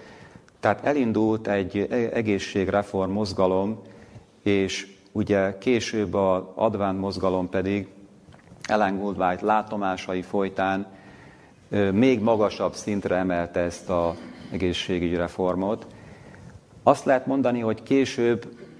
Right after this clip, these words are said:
ugye ez akkor, akkor tájt egy egész Amerikát megmozgató mo-, mozgalom volt, az egészségreform mozgalom. Később valahogy ez visszaesett, és azt lehet mondani, hogy az egyházak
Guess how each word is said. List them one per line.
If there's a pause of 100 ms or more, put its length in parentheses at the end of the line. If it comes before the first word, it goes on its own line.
(100)
ugye
ez
akkor,
akkor
tájt
egy
egész
Amerikát
megmozgató
mo-,
mozgalom
volt,
az
egészségreform
mozgalom. (300)
Később
valahogy
ez
visszaesett, (640)
és
azt
lehet
mondani,
hogy
az
egyházak